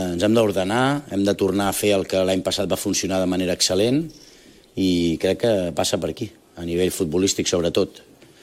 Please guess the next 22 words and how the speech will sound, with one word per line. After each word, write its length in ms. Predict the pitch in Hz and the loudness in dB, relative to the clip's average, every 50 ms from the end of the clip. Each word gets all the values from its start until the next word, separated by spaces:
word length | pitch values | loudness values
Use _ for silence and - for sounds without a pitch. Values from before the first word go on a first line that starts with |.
| - - - - | -20 -20 -20 -10
Però 160 | - - 90 | -6 -6 -2
crec 240 | - 104 101 - - | 0 0 0 2 2
que 80 | 117 | 2
el 80 | 113 110 | 2 2
ma-, 140 | 110 104 - | 0 0 0
el 160 | - 101 95 | -2 -2 -2
mental 400 | 98 98 98 95 95 120 117 117 | 0 0 -2 0 0 2 2 2
ve 160 | 107 104 113 110 | 2 2 0 0
perquè 240 | - 113 104 92 | 0 -2 -2 -2
el 80 | 95 - | -4 -4
futbolístic 560 | - 98 85 92 98 107 104 - - 107 101 | -6 -4 -2 0 0 0 0 0 -2 -2 0
no 80 | 101 95 | 0 0
és 160 | 92 87 - | 0 -2 0
el, 320 | 90 87 82 80 78 71 - - _ _ _ _ _ - - - _ _ _ _ _ - | 0 0 0 -2 -4 -6 -8 -14 _ _ _ _ _ -20 -20 -20 _ _ _ _ _ -4
no, 80 | 101 104 | -2 -2
no 320 | 98 104 - - 98 101 | -2 -2 -2 -4 -4 -2
és 80 | 92 101 | 0 0
l'adequat, 560 | 101 90 82 78 - - 92 107 104 - - | 2 2 0 0 -2 0 0 0 0 0 -2
hem 80 | 78 85 | -6 -6
de 80 | 80 | -6
ser 220 | 78 - 87 87 85 | -4 -4 -2 -2 -2
autocrítics, 600 | 80 78 - 76 87 92 98 92 123 - - - | -2 -2 -4 -2 0 0 0 0 0 -2 -2 -6